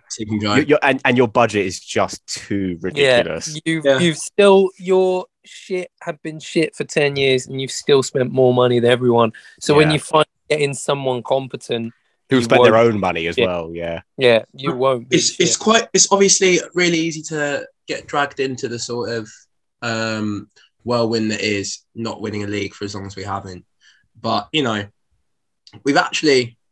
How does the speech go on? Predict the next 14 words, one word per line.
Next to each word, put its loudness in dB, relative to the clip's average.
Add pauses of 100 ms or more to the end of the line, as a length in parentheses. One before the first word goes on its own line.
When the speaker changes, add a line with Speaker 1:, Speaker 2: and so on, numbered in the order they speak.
(480)
Speaker 1:
it's -4
not, 0
like, 2
one 2
of -2
those 0
horrible, -4
horrible, -4
horrible -4
periods -4
where -6
teams -6
go -4
completely, -6